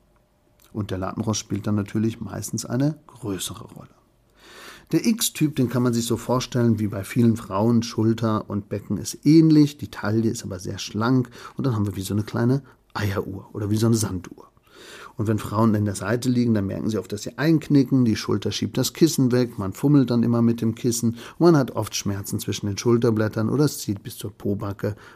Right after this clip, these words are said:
oder bis in die Beine rein. Ja, sowas ist unangenehm.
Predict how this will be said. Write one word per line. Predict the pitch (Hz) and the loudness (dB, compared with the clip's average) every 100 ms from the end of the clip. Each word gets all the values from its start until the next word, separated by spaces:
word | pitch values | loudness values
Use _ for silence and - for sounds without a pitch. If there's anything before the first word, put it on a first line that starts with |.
| - | -10
oder | 110 101 | -6 -6
bis | 113 104 - | -6 -8 -8
in | 117 | -4
die | 123 135 - - | 0 -2 -2 -10
Beine | - 104 107 101 - | -4 0 2 0 -4
rein. | - - - _ _ _ _ _ | -14 -16 -20 _ _ _ _ _
Ja, | - 107 | -20 -12
sowas | 104 98 110 - | -8 -4 -4 -4
ist | - - _ | -8 -12 _
unangenehm. | 180 180 170 127 101 95 | 6 8 8 6 2 -4